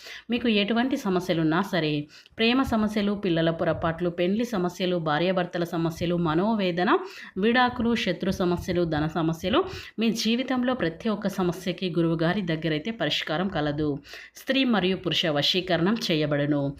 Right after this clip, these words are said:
స్త్రీ పురుషులకు ఎటువంటి సమస్యలున్నా హండ్రెడ్ పర్సెంట్ పరిష్కార మార్గం చూపబడును. మీరు సంప్రదించవలసిన ఫోన్ నెంబర్ నైన్ ఎయిట్ ఫోర్ నైన్ టూ త్రీ డబల్ ఫోర్ టూ ఫైవ్.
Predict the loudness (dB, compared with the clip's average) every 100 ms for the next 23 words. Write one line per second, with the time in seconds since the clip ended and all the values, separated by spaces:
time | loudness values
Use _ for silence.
0 | -14 -20 -12 -2 0 2 2 2 2 2
1 | 2 2 2 2 2 2 0 0 0 2
2 | 2 0 -2 0 0 -2 -4 -4 -4 -4
3 | -4 -2 0 0 0 0 0 0 -2 -14
4 | -10 -4 0 2 2 2 2 4 2 0
5 | 2 2 2 0 0 0 2 2 2 0
6 | 0 0 2 2 2 2 -2 -4 -18 -12
7 | -2 0 2 0 -2 -2 -2 0 2 2
8 | 0 0 -2 0 0 2 0 0 0 0
9 | -4 -2 -4 -4 -2 0